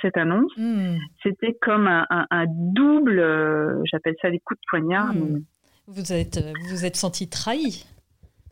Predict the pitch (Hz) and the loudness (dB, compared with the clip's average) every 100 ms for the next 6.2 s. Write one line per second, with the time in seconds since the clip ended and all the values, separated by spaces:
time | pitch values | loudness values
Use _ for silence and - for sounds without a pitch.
0 | _ _ - - - - - - 240 240 | _ _ -20 -16 -10 -8 -6 0 0 2
1 | - 220 - - _ - 214 262 370 - | 2 2 2 -2 _ -2 2 2 2 2
2 | 269 262 311 254 269 190 202 220 233 208 | 2 2 2 4 2 2 2 4 4 2
3 | - 214 - 165 - 165 180 - 143 - | 0 -2 -2 -4 -2 -2 -4 -6 -6 -6
4 | - 165 - 220 214 147 - - 165 160 | -6 -6 -2 2 2 2 0 0 0 0
5 | 170 180 180 170 202 208 - 180 160 175 | 2 2 2 0 0 -2 -2 -2 0 2
6 | 226 170 | 0 0